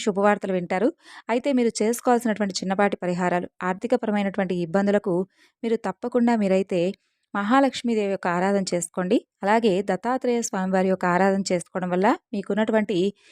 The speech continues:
ఈతి బాధలు, ఆర్థికపరమైనటువంటి సమస్యలు ఇవన్నీ కూడా దూరమవుతాయి. ఉదయం, సాయంత్రం దీపారాధన చేసుకోవడం, మీకు నచ్చినటువంటి ఇష్టదేవతారాధన చేసుకోవడం, భగవన్నామస్మరణ చేసుకుంటూ ఉండడం వల్ల ఆధ్యాత్మిక పరమైనటువంటి సంబంధాలు కూడా మరింత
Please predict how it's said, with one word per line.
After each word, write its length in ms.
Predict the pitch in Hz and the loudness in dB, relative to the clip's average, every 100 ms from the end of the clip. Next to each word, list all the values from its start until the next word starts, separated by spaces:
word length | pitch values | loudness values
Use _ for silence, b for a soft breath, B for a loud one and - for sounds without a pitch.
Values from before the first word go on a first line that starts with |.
| b 233 | b -4
ఈతి 260 | 262 285 | -2 0
బాధలు, 400 | 233 202 190 180 180 _ 196 | 0 2 2 0 -2 _ -10
ఆర్థికపరమైనటువంటి 880 | 196 208 247 226 208 202 185 185 175 | -6 -2 -2 0 -2 -2 -4 -10 -8
సమస్యలు 480 | 175 180 - 175 175 - 196 | -6 -4 -4 -2 -2 -4 -2
ఇవన్నీ 340 | 185 190 220 | 0 2 2
కూడా 220 | 208 196 | 2 2
దూరమవుతాయి. 520 | 190 175 175 170 180 _ _ _ - | 2 0 -2 -4 -8 _ _ _ -4
ఉదయం, 300 | 233 269 277 | 2 2 2
సాయంత్రం 420 | 262 202 196 196 185 | 0 0 2 0 0
దీపారాధన 520 | 180 196 190 185 185 | -2 -2 0 0 -2
చేసుకోవడం, 460 | 180 175 - 180 185 - - | -4 -4 -4 -4 -4 -8 -8
మీకు 180 | 202 | -4
నచ్చినటువంటి 560 | 185 185 226 226 214 202 | -4 -4 -4 -2 -2 -2
ఇష్టదేవతారాధన 800 | 180 180 202 196 196 185 180 180 | -6 -2 0 0 -2 0 0 -2
చేసుకోవడం, 500 | 180 175 - 180 175 | -4 -4 -4 -4 -2
భగవన్నామస్మరణ 800 | 175 180 214 220 196 190 - 180 | 0 2 2 0 -2 -4 -6 -6
చేసుకుంటూ 460 | 180 180 - 185 175 | -4 -6 -6 -8 -6
ఉండడం 280 | 175 170 175 | -4 -4 -4
వల్ల 180 | 175 190 339 B B B B | -4 -2 -4 B B B B
ఆధ్యాత్మిక 600 | 208 214 247 269 254 247 | 0 0 0 0 -2 -4
పరమైనటువంటి 640 | 220 190 196 190 185 190 185 | -2 0 0 -2 -4 -6 -6
సంబంధాలు 520 | - 175 196 202 185 | -6 -4 -2 0 0
కూడా 220 | 185 196 302 _ _ - | 0 -2 -2 _ _ -6
మరింత 320 | 214 220 254 | -2 0 0